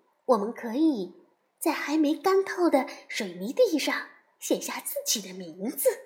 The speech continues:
米兰达说道。问题是，他们的脚踏车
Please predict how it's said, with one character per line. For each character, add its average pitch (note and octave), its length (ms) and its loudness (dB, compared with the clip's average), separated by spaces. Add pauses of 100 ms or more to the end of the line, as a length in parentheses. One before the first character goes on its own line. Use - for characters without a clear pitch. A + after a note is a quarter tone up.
(1300)
米 D4+ 120 4
兰 C4 260 0
达 B3+ 220 -4
说 G#3 260 -2
道。 E3 280 -2 (1000)
问 F#4 200 8
题 C#4 220 -4
是， C4+ 580 2
他 G4+ 140 4
们 D#4+ 160 6
的 F4 100 2
脚 E3 280 2
踏 C#4+ 240 -2
车 F4+ 460 -2